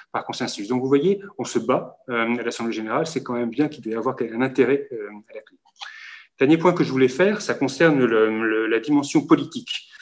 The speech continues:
du, euh, de, de, de l'Assemblée générale. En fait, c'est un lieu extrêmement politique. Et je voudrais prendre juste un exemple, euh, au-delà des textes qui sont adoptés, hein, des débats qui ont lieu, du, euh, du buzz, comme je disais, qui s'y forge.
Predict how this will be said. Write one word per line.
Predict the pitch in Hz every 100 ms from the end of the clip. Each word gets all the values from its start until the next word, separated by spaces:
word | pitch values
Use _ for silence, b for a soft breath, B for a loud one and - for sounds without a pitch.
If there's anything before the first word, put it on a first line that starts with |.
| B _
du, | 107 117 113
euh, | 107
de, | 107 110 110 117 110 113 113
de, | 110 113 110
de | 117
l'Assemblée | 120 117 117
générale. | 110 107 92 92 98 b b -
En |
fait, | - 220 - B B B
c'est | - 131 117 -
un | 139
lieu | 139 175
extrêmement | 139 - 123 120
politique. | 120 - - - _ -
Et |
je | 110
voudrais | 131 143
prendre | 139
juste | 135 -
un | 165
exemple, | 151 - 131 185 101 - B B B -
euh, | 120
au-delà | 139 127 160
des | 123
textes | 165 -
qui | 135
sont | -
adoptés, | 123 117 117 98 101
hein, | 110
des | 107
débats | 117 120 131
qui | 135 123 107
ont | 110
lieu, | 107 131 139 139
du, | 139 110 110
euh, | 101 98
du | 98
buzz, | 127 139 135
comme | 120
je | 104
disais, | 104 107 117
qui | -
s'y | - 113
forge. | - 165 139